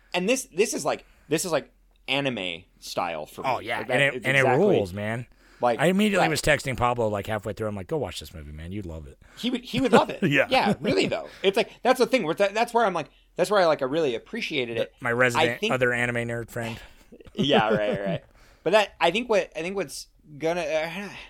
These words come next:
Speaker 1: what's tricky for me is I want to, uh, I wanna watch some that maybe aren't quite as <laughs> extreme and see where,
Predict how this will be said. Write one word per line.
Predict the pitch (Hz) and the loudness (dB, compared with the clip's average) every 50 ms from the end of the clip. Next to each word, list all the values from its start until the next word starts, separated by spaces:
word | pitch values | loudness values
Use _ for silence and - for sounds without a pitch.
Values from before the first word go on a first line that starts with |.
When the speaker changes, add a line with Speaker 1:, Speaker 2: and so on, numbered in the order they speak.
| 139 - - - 92 | -20 -20 -16 -16 -14
Speaker 1:
what's | - 185 208 - | -10 -10 -10 -10
tricky | - - 196 - 175 156 | -8 -10 -8 -8 -10 -10
for | - 131 | -10 -8
me | 117 117 113 127 127 - _ _ _ _ _ _ _ _ | -8 -6 -8 -10 -10 -14 _ _ _ _ _ _ _ _
is | - 123 120 | -10 -8 -8
I | - - 147 147 | -2 0 0 0
want | 151 160 156 147 - | 2 -2 -6 -6 -8
to, | - - 151 139 131 127 120 113 | -8 -4 -2 -2 -2 -2 -2 -2
uh, | 110 107 104 98 92 90 87 85 85 87 - _ _ _ _ _ _ _ - - _ _ _ _ _ _ _ _ _ | 0 0 -2 -2 -4 -6 -6 -8 -10 -14 -18 _ _ _ _ _ _ _ -20 -20 _ _ _ _ _ _ _ _ _
I | 131 151 | -2 0
wanna | 170 180 170 | 0 0 0
watch | 156 147 147 143 139 139 - - - _ _ _ _ _ | 2 2 2 2 2 0 -8 -14 -16 _ _ _ _ _
some | - - 151 139 131 127 127 | -6 -2 -2 -2 -2 -2 -4
that | 123 117 - _ _ | -6 -8 -8 _ _
maybe | 135 131 120 123 135 127 | -6 -6 -4 -4 -4 -6
aren't | - 127 113 104 - | -6 -8 -12 -12 -12
quite | - - _ - 98 101 - - _ | -20 -14 _ -4 -4 -4 -4 -8 _
as | - 98 92 90 90 87 87 - - - - _ - - - 480 | -10 -8 -6 -6 -8 -8 -10 -14 -16 -18 -18 _ -18 -16 -16 -18
<laughs> | - _ _ _ _ - | -20 _ _ _ _ -6
extreme | 104 110 110 - - - - 147 147 151 160 175 196 - - - | -6 -6 -6 -8 -12 -12 -10 -10 -12 -10 -10 -10 -12 -12 -12 -14
and | 110 113 | -14 -14
see | - - - 117 110 | -12 -12 -12 -12 -6
where, | 113 117 107 110 | -4 -4 -4 -4